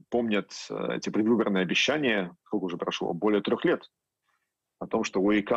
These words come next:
нужно ликвидировать, э, принято решение Сейма, оек нужно ликвидировать, оэк не ликвидирован. И вот мы, как бы это так сравнить, э, мы так в,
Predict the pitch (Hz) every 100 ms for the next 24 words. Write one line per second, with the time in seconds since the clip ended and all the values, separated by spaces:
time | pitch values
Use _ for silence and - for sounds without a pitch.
0 | 107 98 92 92 95 87 151 123 107 -
1 | 98 92 92 87 104 110 95 98 95 104
2 | 92 90 120 143 127 104 98 - _ 92
3 | 90 107 101 90 92 87 92 90 127 107
4 | - - - _ _ _ 98 85 - 104
5 | 95 87 92 - 131 113 101 87 - -
6 | - _ _ 92 107 110 104 104 101 90
7 | 85 _ _ _ _ 101 87 85 87 -
8 | 90 92 90 - - 58 - _ - -
9 | - - _ _ _ 90 98 107 - -
10 | -